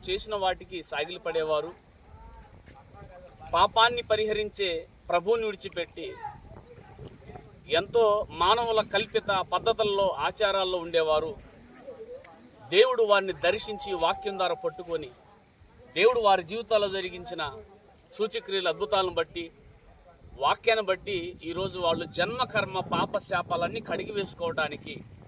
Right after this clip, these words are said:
ఇటు రీతిగా బీకే పాలెం సంఘం నుండి బాప్తిజం పొందడానికి వచ్చారు.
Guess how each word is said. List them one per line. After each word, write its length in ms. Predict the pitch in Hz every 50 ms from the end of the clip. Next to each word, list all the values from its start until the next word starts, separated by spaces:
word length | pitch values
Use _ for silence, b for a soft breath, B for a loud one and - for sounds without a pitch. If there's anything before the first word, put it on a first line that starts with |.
| - - - - - - 147
ఇటు 160 | 160 - 180
రీతిగా 580 | 170 196 214 - 214 202 202 180 175 190 202 190 - - -
బీకే 280 | 180 208 - 208 208
పాలెం 340 | 202 - 190 185 180 180 175
సంఘం 380 | 175 - 190 170 175 180 175 170
నుండి 200 | 165 160 165 175
బాప్తిజం 520 | - 143 147 180 185 - 202 190 180 190
పొందడానికి 500 | 180 175 170 165 147 160 156 160 165 160
వచ్చారు. 640 | 147 - - - 117 101 - - - - - 285